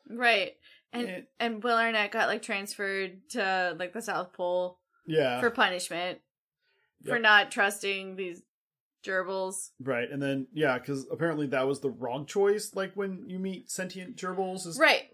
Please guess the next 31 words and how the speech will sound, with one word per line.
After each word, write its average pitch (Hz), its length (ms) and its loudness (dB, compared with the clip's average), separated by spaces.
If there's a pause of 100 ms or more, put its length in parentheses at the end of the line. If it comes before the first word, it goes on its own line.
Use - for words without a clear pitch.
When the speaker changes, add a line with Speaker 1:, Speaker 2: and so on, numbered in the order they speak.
Speaker 1:
Well, 392 200 6
I 392 140 4
think 539 320 -4 (160)
it, 392 260 -2 (120)
the 370 100 -4
sentient 453 480 2
gerbils 349 720 0
wasn't 320 380 2
the 269 60 -4
problem. 269 600 0
The 262 80 0
problem 349 440 4
was 320 180 -2
going 269 560 4 (340)
on 247 240 0
a 208 260 0 (160)
non, 226 640 4
uh, 196 440 2 (180)
Speaker 2:
Yeah, 139 140 0
I 110 60 -2
guess. - 280 -14 (600)
Speaker 1:
like, 226 280 0
a, - 240 2
a 240 80 6
non-approved 226 720 6
mission. 202 560 -6 (100)
Just, 220 280 -4
like, 185 320 2 (180)
being 220 240 0
a 196 60 0
renegade. 147 600 -2